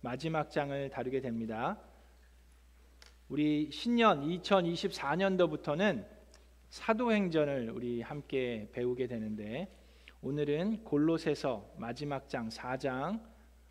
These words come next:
아, 본문은 칠 절부터 구 절에 있는 말씀입니다. 우리 다 함께 일어나서 하나님의 말씀 한 절씩, 어, 교독하겠습니다. 제가 칠 절 읽고 여러분들이 팔 절, 그리고 다 함께 구 절 읽도록 하겠습니다.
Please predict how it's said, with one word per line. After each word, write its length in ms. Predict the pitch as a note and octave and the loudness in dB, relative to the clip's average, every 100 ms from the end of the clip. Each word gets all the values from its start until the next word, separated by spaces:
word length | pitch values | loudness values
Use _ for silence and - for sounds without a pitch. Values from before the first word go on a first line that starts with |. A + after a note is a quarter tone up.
| - | -20
아, 140 | - A2 | -14 -10
본문은 500 | - C#3+ D3+ D#3 D#3 | -6 -4 -4 -4 -6
칠 320 | - A#3 A3 | -8 -8 -2
절부터 680 | G#3+ F#3 D3 C#3+ D3 A#2 - - | 4 4 4 -2 -2 -2 -6 -10
구 120 | C#3 | -4
절에 300 | C#3 D3+ D3 | 2 4 4
있는 180 | C3+ C3 | 0 -6
말씀입니다. 680 | A#2+ G#2+ - A2+ G#2 G#2 G#2 | -6 -8 -8 -6 -6 -8 -8
우리 160 | G#2+ | -8
다 220 | A#2 B2+ C#3+ | -6 -2 0
함께 340 | D3+ - D3+ | -2 -2 -2
일어나서 640 | C#3+ D3+ D3 C3 C3 C#3+ | 0 -2 -2 -2 0 0
하나님의 380 | F3+ F#3 E3+ D#3+ | 0 0 0 -2
말씀 640 | C#3 A#2+ - - C3 F#3+ B3 - - - - - | -4 -4 -6 -6 -4 -4 -6 -12 -20 -20 -20 -12
한 200 | - E3+ | -6 -2
절씩, 640 | D#3+ D3+ - D3 A3 - - | 0 0 0 -2 -2 -4 -16
어, 60 | - | -4
교독하겠습니다. 800 | C3 C3 - B2 A2+ A#2 A2 G#2+ | 0 0 0 -4 -4 -6 -6 -2
제가 260 | C#3+ D3 | 0 2
칠 260 | C#3+ G3 F#3 | 2 0 2
절 160 | F#3 | 2
읽고 640 | E3 C3+ - E3 B3+ - - - - - | 2 0 0 2 2 -2 -18 -20 -18 -4
여러분들이 380 | C3+ C#3 C#3 C#3 | 0 0 0 -2
팔 260 | - D#3+ | -2 -6
절, 300 | - C3 G2 - | -2 -4 -4 -10
그리고 160 | A#2 A#2 | -8 -8
다 220 | - A#2+ | -8 -6
함께 320 | C3 C3 C3 | -6 -4 -6
구 120 | - | -4
절 220 | C3 C3 A2+ | -2 -2 -2
읽도록 360 | A2 A2+ A2+ - | -4 -6 -6 -8
하겠습니다. 680 | A2+ G#2 - F#2+ G#2 D3 | -8 -8 -10 -10 -6 -8